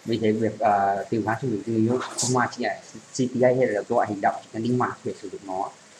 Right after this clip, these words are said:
rồi đúng mà sử dụng nó đã là video bừa hàng thì đừng hỏi mong có tương tác nhiều, còn nó hay thôi là tốt rồi. À, tất nhiên có những video được ăn đề rất thì vẫn có hiệu quả, nhưng thực sự là tôi hôm nay tôi chưa thể tìm được một công thức nào đó có thể tìm ra được, ờ,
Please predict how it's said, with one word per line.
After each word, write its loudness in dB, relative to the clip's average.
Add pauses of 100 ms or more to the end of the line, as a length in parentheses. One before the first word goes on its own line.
rồi -2
đúng 2
mà 2
sử -4
dụng -4
nó -4 (360)
đã 4
là 2
video 6
bừa 2
hàng 0 (100)
thì -8
đừng 0
hỏi -2
mong 0
có -6
tương 2
tác 0
nhiều, 0 (380)
còn 0
nó 2
hay 2
thôi 4
là 2
tốt 4
rồi. 0 (520)
À, -2
tất 6
nhiên 8
có 4
những 4
video 8
được 4
ăn -2
đề 4
rất 2
thì -4
vẫn 2
có 0
hiệu 4
quả, 0
nhưng 0
thực -4
sự 0 (140)
là 2 (280)
tôi 4
hôm 2
nay 0
tôi 4 (160)
chưa 8
thể -2 (220)
tìm -2
được -4
một -6
công 4
thức -2
nào 2
đó 2
có -8 (180)
thể 0 (320)
tìm 0
ra 2
được, 0 (120)
ờ, 8